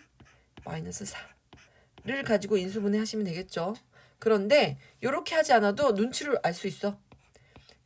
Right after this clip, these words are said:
X 마이너스 이, X 플러스 이. 뭐야? 앞 마이너스 뒤, 앞 플러스 뒤. 얘는 뭐예요? 앞에 제곱 빼기 뒤에 제곱.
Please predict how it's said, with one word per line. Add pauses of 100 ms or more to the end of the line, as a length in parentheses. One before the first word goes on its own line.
(160)
X
마이너스 (260)
이, (560)
X
플러스
이. (320)
뭐야? (520)
앞 (300)
마이너스
뒤, (380)
앞
플러스
뒤.
얘는
뭐예요? (640)
앞에
제곱 (240)
빼기
뒤에
제곱.